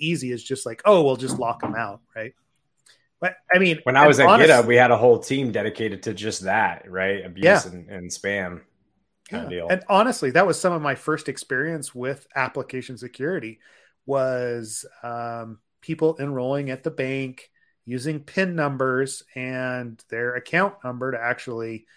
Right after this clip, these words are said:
Speaker 1: or their, like, credit card number to start the enrollment process. And the bank didn't realize that, oh, uh,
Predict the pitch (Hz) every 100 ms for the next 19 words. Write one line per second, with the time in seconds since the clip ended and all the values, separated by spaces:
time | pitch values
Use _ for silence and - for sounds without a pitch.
0 | _ _ - 143 127 123 123 113 113 -
1 | _ _ _ - 180 190 - - 151 143
2 | 117 127 131 139 143 139 139 131 127 -
3 | - 139 131 127 123 120 117 120 117 -
4 | 190 226 - 110 117 143 - _ - _
5 | _ _ 165 160 139 156 143 156 143 135
6 | 196 151 131 127 120 131 127 - 175 175
7 | 139 123 - _ _ _ _ _ 120 120
8 | 120